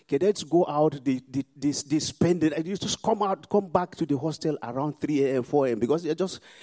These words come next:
but he said, "Twelve, you must be back. And I'm coming, I'm coming out to check." And then they're thinking, "Three hundred and something cadets, how can you go around and check? Five hundred and something cadets."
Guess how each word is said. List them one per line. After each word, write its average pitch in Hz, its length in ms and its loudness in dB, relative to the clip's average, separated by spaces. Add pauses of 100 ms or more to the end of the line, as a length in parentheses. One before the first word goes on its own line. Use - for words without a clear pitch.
(140)
but 117 60 0
he 131 140 -4
said, - 280 -4
"Twelve, 180 320 -4
you 120 160 -4
must 110 340 -2
be 98 100 -6
back. - 500 -10 (1000)
And 110 160 -4
I'm 113 200 -4
coming, 131 580 -4 (340)
I'm 95 220 -12
coming 127 440 -4 (360)
out 107 220 -4 (140)
to - 120 -8
check." - 400 -10 (1120)
And 110 120 -4
then 139 80 0
they're 120 100 0
thinking, 123 420 -4 (280)
"Three 131 160 -4
hundred 113 260 0
and 101 100 -4
something 104 380 -6
cadets, 92 340 -10
how 117 140 -4
can 101 180 -6
you 95 180 -2
go 95 160 -2
around 90 240 -8
and 82 140 -12
check? 71 280 -8
Five 117 280 -6
hundred 104 240 -2
and 92 120 -4
something 95 300 -10
cadets." 85 440 -12